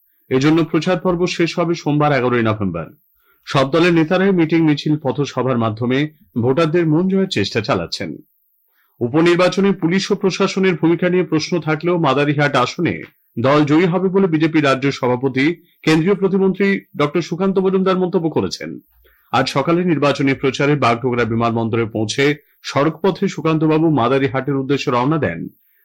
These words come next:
তৃণমূল কংগ্রেস নেতাদের সঙ্গে প্রাক্তন কেন্দ্রীয় মন্ত্রী জন বার্লার বৈঠক প্রসঙ্গে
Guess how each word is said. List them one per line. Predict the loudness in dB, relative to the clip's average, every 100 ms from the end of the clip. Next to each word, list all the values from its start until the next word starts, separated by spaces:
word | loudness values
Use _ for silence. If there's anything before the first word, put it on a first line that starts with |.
| -2
তৃণমূল | 2 4 2
কংগ্রেস | 0 0 2
নেতাদের | 2 2 2
সঙ্গে | 0 0 2 2
প্রাক্তন | 0 0 0 0
কেন্দ্রীয় | 0 0 2
মন্ত্রী | 2 2 0
জন | 0 2 2 2
বার্লার | 2 0 2 0 0
বৈঠক | 0 -2 -4 -4
প্রসঙ্গে | -4 -2 -2 -2